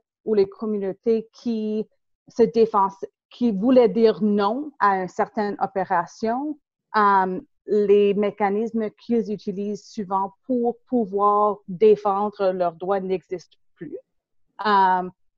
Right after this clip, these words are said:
on, les personnes, les individus sont en confinement, peuvent pas manifester, et cetera,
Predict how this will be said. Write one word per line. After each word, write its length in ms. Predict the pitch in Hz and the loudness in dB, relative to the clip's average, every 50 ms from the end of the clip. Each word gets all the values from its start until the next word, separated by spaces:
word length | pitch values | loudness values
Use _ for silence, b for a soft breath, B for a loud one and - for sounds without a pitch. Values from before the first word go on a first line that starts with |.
| _ _ | _ _
on, 280 | 202 196 190 185 185 180 - | 0 2 2 2 2 2 2
les 120 | 202 190 | 0 0
personnes, 480 | 180 - 208 185 - - - 196 190 196 | 0 -2 -4 -6 -6 -6 -6 -6 -4 -2
les 120 | 190 185 190 | -2 -2 -2
individus 560 | 190 180 190 170 175 175 160 190 202 202 208 | -2 -4 -8 -10 -10 -10 -10 -8 -8 -6 -8
sont 400 | 196 - - 208 196 190 190 - - | -8 -10 -8 -6 -6 -6 -6 -6 -6
en 180 | 185 - 185 | -8 -8 -8
confinement, 960 | 175 - - 190 175 - _ - 180 170 175 175 175 175 175 175 175 180 180 - _ _ _ _ _ _ | -10 -10 -8 -8 -8 -8 _ -10 -8 -8 -6 -6 -6 -6 -6 -6 -8 -10 -12 -14 _ _ _ _ _ _
peuvent 240 | - 220 202 202 - - _ | 2 2 2 2 0 -6 _
pas 360 | - 202 190 185 185 185 180 - - | 0 2 2 2 2 0 -2 -4 -10
manifester, 1080 | - 196 196 190 190 196 190 180 - 180 165 165 - - - 180 180 180 180 180 185 - - | -8 -4 -2 -2 -2 -2 -4 -4 -4 -4 -4 -4 -8 -12 -8 -6 -6 -4 -4 -6 -6 -6 -8
et 100 | 190 180 | -8 -8
cetera, 500 | - - 180 - - 175 160 175 180 190 | -8 -10 -12 -8 -8 -6 -4 -2 -2 -2